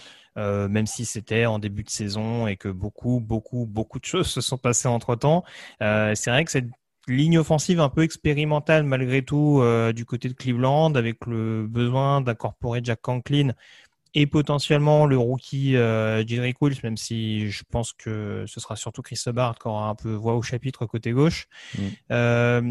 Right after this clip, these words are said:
Speaker 1: Baltimore, malgré leur domination l'année dernière, avait un peu de déchets sur le pass rush. Euh, avec les ajouts, notamment sur la ligne défensive qu'ils ont fait, je pense qu'il y a quand même moyen de mettre en difficulté cette O-line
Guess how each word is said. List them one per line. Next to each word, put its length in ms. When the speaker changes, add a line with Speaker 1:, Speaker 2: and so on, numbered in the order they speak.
Speaker 1:
Baltimore, 880
malgré 340
leur 160
domination 480
l'année 180
dernière, 360
avait 160
un 120
peu 140
de 80
déchets 320
sur 140
le 100
pass 220
rush. 400
Euh, 720
avec 260
les 180
ajouts, 580
notamment 380
sur 160
la 100
ligne 160
défensive 540
qu'ils 200
ont 100
fait, 540
je 140
pense 220
qu'il 80
y 20
a 0
quand 100
même 120
moyen 240
de 40
mettre 200
en 40
difficulté 460
cette 220
O-line 360